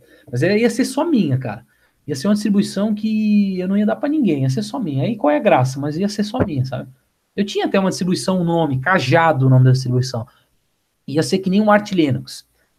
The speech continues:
Só que ia ser um Slackware com um sistema de gerenciamento de pacotes ali, né, o gerencia-, o gerenciador, ia ser a lá estilo Crux, né, que é, pô, fugiu o nome agora, cara.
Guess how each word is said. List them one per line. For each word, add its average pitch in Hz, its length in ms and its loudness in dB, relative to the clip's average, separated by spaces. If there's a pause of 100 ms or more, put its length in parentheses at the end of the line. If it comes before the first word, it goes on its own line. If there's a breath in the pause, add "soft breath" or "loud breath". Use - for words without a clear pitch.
Só 135 160 -4
que 131 120 0
ia 160 40 2
ser - 140 -2
um 180 100 0
Slackware 196 800 4 (240)
com 170 180 -2
um 160 600 -6
sistema 156 880 0 (300 soft breath)
de 131 80 -2
gerenciamento 151 400 2
de - 100 -10
pacotes 147 480 0
ali, 151 300 4
né, 143 160 0
o 123 100 0
gerencia-, 123 400 -2
o 123 240 -6
gerenciador, 131 680 2 (360 loud breath)
ia 143 140 0
ser 160 220 2
a 156 160 2
lá 170 180 6
estilo 185 760 0
Crux, - 480 2
né, 165 160 -2
que - 120 -6
é, 131 440 2 (840)
pô, 147 140 -8
fugiu 131 300 -6
o - 20 -6
nome 131 180 -2
agora, 131 300 -4
cara. 107 180 -12